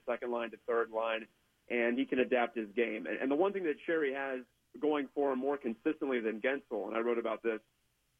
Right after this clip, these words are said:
in the column that you, you referenced, is that Sherry more consistently adds turnovers on the forecheck. He disrupts things, and he's able to, um, at least make life difficult for the opposing team and coming out of their zone.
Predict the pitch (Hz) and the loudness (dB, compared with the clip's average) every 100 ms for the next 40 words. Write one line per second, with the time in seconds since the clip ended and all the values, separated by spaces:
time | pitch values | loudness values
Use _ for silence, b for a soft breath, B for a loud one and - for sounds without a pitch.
0 | - 117 110 127 131 120 107 113 104 107 | -2 0 6 6 8 6 2 0 -2 -6
1 | - 107 110 104 113 107 - - 113 120 | -4 2 4 4 2 -2 -4 2 2 4
2 | 107 120 110 _ _ _ _ _ - - | 4 2 2 _ _ _ _ _ -6 4
3 | 190 180 165 156 156 151 135 156 - 147 | 6 8 6 4 0 -4 -4 -4 -2 -2
4 | 123 131 131 120 113 - - 139 135 120 | 0 2 2 0 -4 -12 -2 2 2 0
5 | - _ _ _ _ - 151 139 135 127 | -8 _ _ _ _ 6 6 6 2 0
6 | 123 117 - 120 113 - 98 - 135 120 | 0 -4 -4 -2 -2 -2 -4 -4 -4 -6
7 | 120 131 113 - 123 117 113 107 - 110 | 0 4 2 2 -2 0 0 -4 -2 0
8 | 107 110 120 110 117 110 - - 113 104 | 0 2 2 4 2 2 -4 0 2 0
9 | 104 _ _ _ _ - 107 107 175 220 | -4 _ _ _ _ 2 4 4 4 2
10 | - 175 147 135 131 135 147 131 127 120 | 2 6 6 4 0 -2 -6 -2 0 -2
11 | - 113 110 123 117 113 107 127 113 110 | 0 -2 2 2 2 0 -2 0 0 0
12 | - 117 110 110 98 101 120 113 104 | 0 0 2 0 -2 -2 -2 0 -2